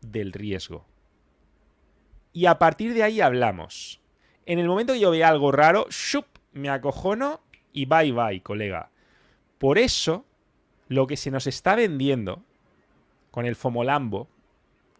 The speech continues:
cuando nos fomolambean por todas partes, yo empiezo a entender y empiezo a tener la sensación de que es mucho más peligroso de lo que pensaba, no solo porque puedes perderlo todo,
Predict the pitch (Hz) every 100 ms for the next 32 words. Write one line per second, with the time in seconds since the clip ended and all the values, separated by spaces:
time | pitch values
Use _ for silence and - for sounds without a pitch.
0 | _ 117 123 127 - 131 127 123 120 123
1 | 151 151 135 156 _ _ _ 104 123 139
2 | 135 - 131 120 120 147 - - _ _
3 | _ _ _ _ _ _ _ 117 120 185
4 | - _ _ 143 135 175 233 233 175 147
5 | 131 135 170 - 127 135 175 175 165 165
6 | 165 170 180 - _ _ _ 135 143 135
7 | 156 196 - 156 160 202 220 190 185 -
8 | - 160 151 175 175 147 131 120 120 147
9 | 147 139 160 202 240 202 175 151 139 147
10 | 147 143 - 131 123 123 117 104 151 135
11 | -